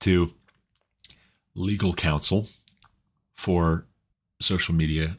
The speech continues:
companies. This also absolutely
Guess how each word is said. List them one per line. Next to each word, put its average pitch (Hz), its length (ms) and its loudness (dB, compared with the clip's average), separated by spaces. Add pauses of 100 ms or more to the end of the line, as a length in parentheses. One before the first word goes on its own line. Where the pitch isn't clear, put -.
companies. 90 540 -4 (540)
This 98 300 0
also 87 760 0 (520)
absolutely 95 1160 2